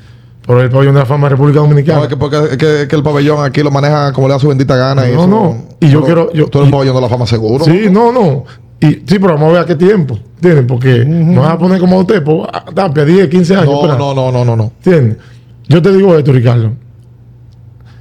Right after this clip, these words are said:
Speaker 1: Yo no le gustaba quizá a muchos entrenadores, a muchos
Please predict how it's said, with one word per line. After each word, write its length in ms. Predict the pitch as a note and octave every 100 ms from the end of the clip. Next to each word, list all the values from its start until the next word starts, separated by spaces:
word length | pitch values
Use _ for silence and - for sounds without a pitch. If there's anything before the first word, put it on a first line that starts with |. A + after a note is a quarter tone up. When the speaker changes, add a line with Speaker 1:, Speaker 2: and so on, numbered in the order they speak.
| - -
Speaker 1:
Yo 180 | B2+
no 80 | F#3
le 60 | G3
gustaba 340 | E3+ C#3 E3
quizá 200 | C3+ C3+
a 20 |
muchos 260 | C#3 C#3+ C3
entrenadores, 580 | B2 A2+ A2+ C3+ D3+ C#3+ - - - - - -
a 80 |
muchos 580 | A2 B2 A#2+ B2 A2+ G2+